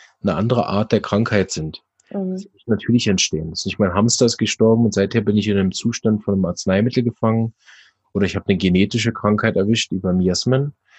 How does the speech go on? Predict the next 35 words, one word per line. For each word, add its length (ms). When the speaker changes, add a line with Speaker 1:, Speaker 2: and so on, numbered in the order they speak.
Speaker 1:
sondern, 580
ähm, 500
diese, 440
diese 240
von 160
außen 440
kommenden 380
Gifte, 380
die 120
dann 180
den 220
Körper 380
sozusagen 440
eigentlich 500
wie, 240
wie 100
ein 60
Schlangengift 600
von 220
innen 220
auffressen, 720
Speaker 2:
Ja. 80
Speaker 1:
ist 100
ja 80
in 60
dem 180
Sinne 180
keine 280
natürliche 480
Krankheit, 580
die, 360
sondern 340
eine, 140
eine 280
Dauer, 500